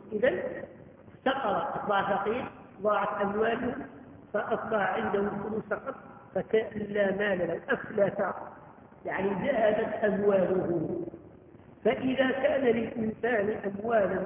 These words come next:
طائلة ثم أصبح مفلسا لا مال له إلا الفلوس الصغيرة، وتعلق بذمته حقوق الآخرين وهي الديون،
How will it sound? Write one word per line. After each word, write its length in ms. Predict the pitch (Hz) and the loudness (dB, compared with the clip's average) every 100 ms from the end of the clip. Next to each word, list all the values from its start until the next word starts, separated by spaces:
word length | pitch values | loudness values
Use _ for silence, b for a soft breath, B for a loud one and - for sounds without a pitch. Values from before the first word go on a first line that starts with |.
| - | -2
طائلة 680 | 202 196 - 202 175 180 165 - - - - - - - - - | -2 0 -2 -2 -2 -2 -6 -10 -18 -20 -20 -20 -20 -20 -2 6
ثم 260 | 254 254 | 6 6
أصبح 800 | 240 240 247 254 247 - 226 226 - - - | 2 2 -2 2 2 4 0 0 -4 -8 -4
مفلسا 760 | 196 269 - 240 214 220 208 - - - - 175 | -2 -2 -4 -4 0 0 0 -2 -12 -20 -8 4
لا 220 | 226 233 | 8 8
مال 240 | 240 240 | 8 4
له 500 | 208 214 233 202 202 | 4 2 0 0 -2
إلا 240 | 240 226 208 | -4 2 2
الفلوس 480 | 190 - 202 226 214 | 2 -2 -6 -6 -8
الصغيرة، 640 | - - 190 190 214 190 196 - - - - - - - - - - - - - - - - | -12 -8 -4 0 0 0 -6 -12 -18 -20 -20 -20 -20 -20 -20 -20 -20 -20 -20 -20 -20 -20 4
وتعلق 880 | 214 208 240 220 302 311 262 - 247 | 8 8 8 6 6 4 2 2 0
بذمته 840 | 262 233 226 220 247 247 233 202 - - - | 2 0 0 2 2 2 0 -4 -4 -8 -2
حقوق 440 | 180 214 285 - 247 | -2 0 -4 -2 -2
الآخرين 840 | 233 233 214 - 202 214 247 - - - - - - - | -2 -2 -2 0 0 2 0 -2 -6 -12 -16 -20 -12 -2
وهي 280 | 165 196 190 | 0 2 0
الديون، 840 | 160 170 196 247 311 - - - | 0 -2 0 0 -2 -2 -6 -10